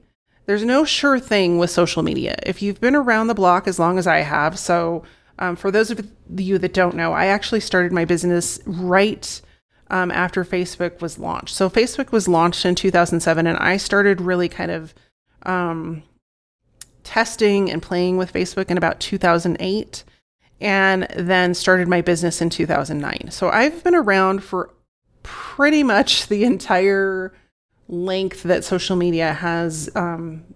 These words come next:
been in existence. And there has been an involvement around that, and it will continue to evolve. And if you watch the market and you watch what's going on in the market, you see things are changing,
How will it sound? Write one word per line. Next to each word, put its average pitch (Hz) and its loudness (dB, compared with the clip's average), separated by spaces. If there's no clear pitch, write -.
been 214 2
in 175 0
existence. - -8
And 196 2
there 220 4
has 220 2
been 202 2
an 185 2
involvement 214 2
around 226 2
that, 247 2
and 208 4
it 202 0
will 202 4
continue 208 2
to 233 0
evolve. 226 2
And 185 0
if - -6
you 196 0
watch 196 0
the 220 0
market 170 0
and 180 0
you 180 2
watch 180 -2
what's 240 -6
going 196 2
on 220 2
in 196 0
the 185 2
market, 170 0
you 175 -4
see 190 0
things 185 0
are 208 -2
changing, 170 -2